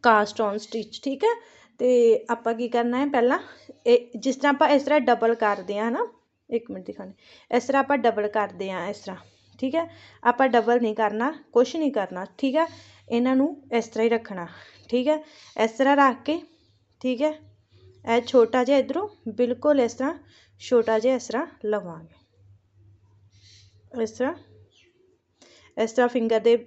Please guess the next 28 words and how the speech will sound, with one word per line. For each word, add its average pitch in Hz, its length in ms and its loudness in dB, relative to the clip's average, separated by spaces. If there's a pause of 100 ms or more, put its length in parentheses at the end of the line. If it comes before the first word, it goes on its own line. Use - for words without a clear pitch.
(140)
ਕ੍ਰਾਸ 214 320 -2
ਕਰ 226 180 -2
ਲਿਆ, 294 240 2 (520)
ਠੀਕ 247 180 -2
ਹੈ। 349 100 0 (160)
ਇਹਨੂੰ 233 200 -2
ਇੱਥੇ 226 220 -2
ਆਪਾਂ 277 220 -2 (160)
ਕਰ 220 160 -2
ਲਾਂਗੇ। 294 340 -2 (1700)
ਤੇ 262 100 0 (220)
ਇਸ 247 180 0
ਤਰ੍ਹਾਂ 311 220 4
ਨਹੀਂ 359 120 -2
ਲੈਣਾ 302 260 2
ਤੁਸੀਂ, 302 300 -4
ਤਾਂ 349 140 -2
ਤੁਸੀਂ 330 320 -4
ਈਜ਼ੀਲੀ 262 380 -2 (480)
ਇਸ 214 200 -2
ਤਰ੍ਹਾਂ 269 220 0
ਕਰਕੇ, 254 360 -4 (1600)
ਠੀਕ 233 180 -4
ਹੈ, 311 120 0 (880)
ਇਸ 226 240 -2
ਤਰ੍ਹਾਂ 262 200 2
ਦੋ 220 180 2
ਫਿੰਗਰਸ 247 440 0